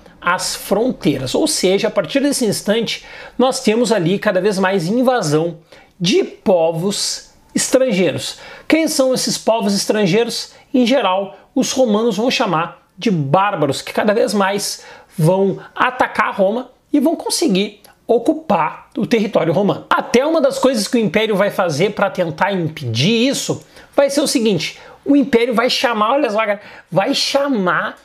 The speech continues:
os, ah, os bárbaros, vai dizer assim: ó, galera, vocês que estão invadindo, nós vamos dar umas terras pra vocês.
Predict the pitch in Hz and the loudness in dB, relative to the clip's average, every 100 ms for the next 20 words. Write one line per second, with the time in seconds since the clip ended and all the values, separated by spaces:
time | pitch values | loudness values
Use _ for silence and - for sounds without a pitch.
0 | _ - - _ _ - 233 285 269 - | _ -20 -20 _ _ 0 2 2 0 -2
1 | - 226 196 190 185 180 175 180 156 143 | -4 0 2 2 2 2 0 -4 -2 0
2 | 175 254 196 175 175 202 226 226 226 220 | 0 0 -2 -2 -2 0 0 -2 -2 0
3 | 240 202 208 202 143 123 - - 247 - | 0 0 0 0 -2 -10 -12 -4 -2 -2
4 | 226 214 170 143 196 208 123 - _ - | -2 0 0 0 0 0 -4 -12 _ -20
5 | - - - - - - 160 196 180 214 | -20 -20 -20 -20 -8 0 2 4 2 2
6 | 190 220 - 185 180 - 214 285 - - | 2 0 0 0 0 -2 0 0 0 -2
7 | - - - | -4 -8 -12